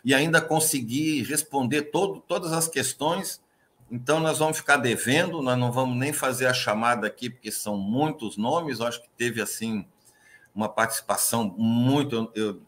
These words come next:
de todas as lives que a gente fez de, de abril do ano passado pra hoje, foi a que eu vi que tem mais gente interagindo, teve gente que interagiu entre si aqui no, no chat de YouTube, então acho que,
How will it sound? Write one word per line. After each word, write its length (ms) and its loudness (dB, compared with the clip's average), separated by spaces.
de 220 -10
todas 280 0
as 180 4
lives 320 6
que 80 -2
a 20 0
gente 160 -2
fez 320 0
de, 200 -4
de 340 -8
abril 320 0
do 100 -4
ano 140 0
passado 400 -2
pra 160 -6
hoje, 180 0
foi 200 -6
a 20 -4
que 120 -10
eu 80 -2
vi 200 -8
que 100 -20
tem 140 -12
mais 340 0
gente 500 -2
interagindo, 1000 2
teve 300 0
gente 340 -4
que 80 -6
interagiu 640 0
entre 300 -4
si 280 -2
aqui 280 -2
no, 200 -6
no 100 -2
chat 400 4
de 120 -4
YouTube, 540 2
então 400 2
acho 280 2
que, 240 -8